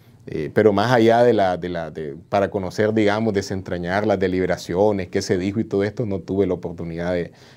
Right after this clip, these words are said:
de conversar con ellos. De hecho, durante la entrega, el, el, el, la, el, el, el que tuvo la voz,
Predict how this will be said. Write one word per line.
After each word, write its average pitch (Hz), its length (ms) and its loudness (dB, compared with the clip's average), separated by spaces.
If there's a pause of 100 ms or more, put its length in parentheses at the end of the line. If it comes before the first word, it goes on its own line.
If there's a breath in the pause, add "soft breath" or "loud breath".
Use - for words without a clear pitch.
(120 loud breath)
de 92 140 -4
conversar 95 480 -2
con 101 160 -2
ellos. 117 240 4 (260 loud breath)
De 104 160 4
hecho, 139 200 4
durante 139 340 4
la 120 80 2
entrega, 113 500 4
el, 87 160 -6
el, 90 220 -8
el, 87 540 -10
la, 73 160 -10
el, 85 340 -10
el, 82 280 -10 (140)
el 95 200 -8
que 104 100 -4
tuvo 120 300 4
la 123 100 6
voz, 107 420 2